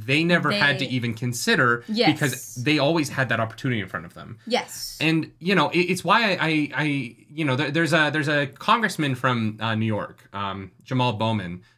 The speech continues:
Speaker 1: who I, I'm a huge fan of. Not, not that he was a criminal, but, uh, he was a, a, a school teacher who took what he was witnessing in his students, the, the, the difficulties of the way that they were coming up, and he brought that into why he became a congressman, and I,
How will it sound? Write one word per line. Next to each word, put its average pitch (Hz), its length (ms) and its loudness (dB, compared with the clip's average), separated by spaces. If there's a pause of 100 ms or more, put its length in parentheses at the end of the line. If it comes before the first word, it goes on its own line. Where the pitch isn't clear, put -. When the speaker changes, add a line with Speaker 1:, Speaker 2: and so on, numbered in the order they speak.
(140)
Speaker 1:
who 120 240 0
I, 123 180 2
I'm 139 120 2
a 139 60 0
huge 208 560 2
fan 117 240 0
of. 76 160 -10 (160)
Not, 196 260 4
not 170 200 4
that 160 100 0
he 135 80 -2
was 120 160 0
a 107 60 -2
criminal, 117 300 2
but, - 160 -2 (200)
uh, 123 200 2 (100)
he - 180 -4
was 143 160 2
a, 131 60 2
a, 123 180 -4 (160)
a 127 40 -6
school 254 340 0
teacher 104 440 -6 (180)
who 139 440 2 (220)
took - 260 -2
what 185 140 0
he - 160 -4
was 139 260 -2
witnessing 226 500 -2
in 131 120 -2
his 123 180 -6
students, 143 480 -4
the, 131 140 -2
the, 127 160 -6
the 127 140 -6
difficulties 147 600 -4
of 117 120 -6
the 127 80 -4
way 127 100 0
that 123 140 -2
they 127 100 -2
were 117 80 -4
coming 127 260 -2
up, 139 300 0 (320)
and 147 120 -2
he 185 100 2
brought 175 340 2
that 147 260 2
into 135 380 -4
why 117 220 2
he 120 140 -4
became 117 580 -8
a - 20 -8
congressman, 156 400 -2
and 117 180 -4
I, 117 100 -2